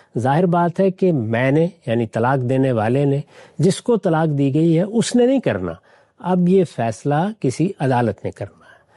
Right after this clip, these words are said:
معاشرے نے کرنا ہے، کسی نظم اجتماعی نے کرنا ہے، ارباب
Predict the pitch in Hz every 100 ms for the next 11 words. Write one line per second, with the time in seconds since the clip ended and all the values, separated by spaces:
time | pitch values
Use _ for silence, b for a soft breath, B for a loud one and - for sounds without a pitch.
0 | b b - 123 143 165 - 185 190 139
1 | 104 90 90 82 - _ b b b 185
2 | - 196 135 175 180 202 202 196 160 -
3 | 160 156 196 214 214 196 185 196 196 220
4 | 202 151 131 139